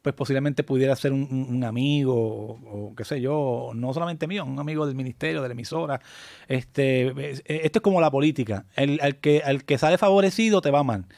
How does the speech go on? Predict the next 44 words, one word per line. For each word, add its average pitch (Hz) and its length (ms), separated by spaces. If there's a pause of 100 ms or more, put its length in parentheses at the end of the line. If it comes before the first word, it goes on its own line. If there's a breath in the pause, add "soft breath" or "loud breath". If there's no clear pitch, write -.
(320 loud breath)
y 139 100
el 143 140
que 143 140
no 139 120
sale 156 240
favorecido, 170 600
pues, 156 160
siempre 127 240
te 120 120
va 113 240
a 117 60
odiar. 110 380 (600 loud breath)
Eh, 123 560 (220)
y 135 160
no 135 80
es 147 80
necesariamente 160 880
que 151 120
nosotros 139 280
hayamos 147 260
tomado 147 240
las 143 80
decisiones 147 280
porque 127 200
nos 110 160
dio 110 160
la 98 120
gana. 113 480 (420 soft breath)
Es 135 80
porque 156 480 (680)
ha-, 127 100 (100)
hay 127 140
una, 147 180
hay 131 140
una, 151 240
hay 131 100
unas 147 220
regulaciones, 139 760
hay 120 40
unas 127 140
restricciones, 143 720
hay 120 100
unas 131 180
cosas, 143 340